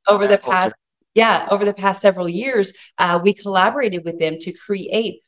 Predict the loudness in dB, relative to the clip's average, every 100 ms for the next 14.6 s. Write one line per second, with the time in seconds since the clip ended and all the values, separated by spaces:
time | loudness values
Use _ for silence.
0 | _ 0 2 4 2 4 4 4 0 -4
1 | -10 -8 -4 -4 -4 -6 -4 -4 -6 -6
2 | -6 -4 -6 -4 -2 -2 -4 -2 0 -2
3 | -4 -6 -8 -8 2 4 2 -6 _ 4
4 | 4 4 0 2 2 0 -6 -4 -4 -4
5 | -4 -4 -4 -8 -4 -2 -2 -4 0 0
6 | 0 -4 -12 -6 -4 -4 -4 -4 -4 0
7 | 0 0 -4 _ _ 0 2 2 0 0
8 | 0 0 -2 0 0 2 2 0 -2 -4
9 | -4 0 2 2 0 -2 -6 -6 -4 0
10 | 0 0 -2 -6 2 4 4 0 -12 _
11 | -6 -2 2 4 4 4 0 -6 -6 -6
12 | -2 -2 -4 -6 -12 _ _ -2 0 0
13 | -2 0 0 -2 -6 -8 -4 -4 0 -2
14 | 0 0 0 0 -2